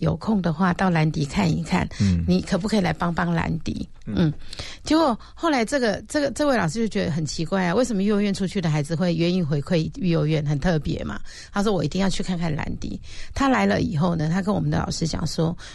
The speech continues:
Speaker 1: ，“我觉得你们在照顾孩子上面应该是，呃，让孩子感受到很多，所以孩子愿意继续回馈这个单位。”你知道这一位助养人啊，呃，这一位，这一位老师后来帮我们找了几位助养人，一百四十位。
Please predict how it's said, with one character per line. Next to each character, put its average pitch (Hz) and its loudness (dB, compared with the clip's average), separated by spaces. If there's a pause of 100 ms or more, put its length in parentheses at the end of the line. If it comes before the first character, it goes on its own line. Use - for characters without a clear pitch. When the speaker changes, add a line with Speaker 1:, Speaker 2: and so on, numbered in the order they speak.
Speaker 1:
，“我 175 2
觉 214 2
得 208 2
你 175 2
们 151 2
在 196 2
照 202 0
顾 185 -4
孩 165 0
子 156 -4
上 160 0
面 160 2
应 175 0
该 185 2
是， 165 2 (320)
呃， 143 0
让 208 0
孩 185 2
子 - -2 (220)
感 156 0
受 180 2
到 170 0
很 147 2
多， 160 -2 (300)
所 - 0
以 220 4
孩 208 4
子 180 -2
愿 214 2
意 202 0
继 202 -2
续 170 0
回 156 -2
馈 170 0
这 160 -4
个 160 0
单 151 0
位。” 156 0 (280)
你 180 2
知 156 -2
道 247 2
这 262 4
一 247 4
位 214 2
助 202 -2
养 165 -4
人 - -6 (140)
啊， - -8 (260)
呃， 190 0
这 277 2
一 262 4
位， 240 4
这 254 0
一 240 4
位 220 2
老 170 0
师 - -4
后 233 -2
来 175 2
帮 190 -2
我 170 -2
们 151 -2
找 147 -4
了 156 0
几 151 -6
位 160 2
助 160 -2
养 165 -4
人， 170 -8 (140)
一 214 0
百 - -6
四 - -6
十 - -6
位。 185 -6